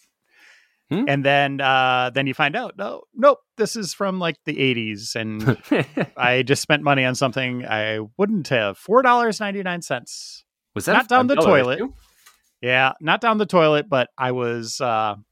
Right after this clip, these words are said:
Speaker 2: as soon as I started reading it, I was very disappointed just because of what it was.
Speaker 1: Yeah.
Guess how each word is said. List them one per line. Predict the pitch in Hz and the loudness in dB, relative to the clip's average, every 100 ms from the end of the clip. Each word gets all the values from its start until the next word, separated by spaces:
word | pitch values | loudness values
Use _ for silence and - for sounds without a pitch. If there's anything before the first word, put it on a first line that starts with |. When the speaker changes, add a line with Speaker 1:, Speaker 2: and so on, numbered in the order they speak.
| _ _ - | _ _ -8
Speaker 2:
as | 131 | 2
soon | 196 | 4
as | 175 | 6
I | 160 | 4
started | - 139 | 4 0
reading | 123 117 110 110 | 2 2 2 0
it, | 113 - | -2 -2
I | |
was | 117 107 | -4 -2
very | 123 | -2
disappointed | 110 113 101 120 107 107 | -2 -6 -2 -2 -2 -6
just | 113 - | -10 -8
because | 113 123 104 | -4 -4 -4
of | 104 | -4
what | 107 | -2
it | 104 | 0
was. | 104 107 - - _ | -2 -2 -6 -16 _
Speaker 1:
Yeah. | - 80 92 95 98 | -14 -8 -6 -6 -8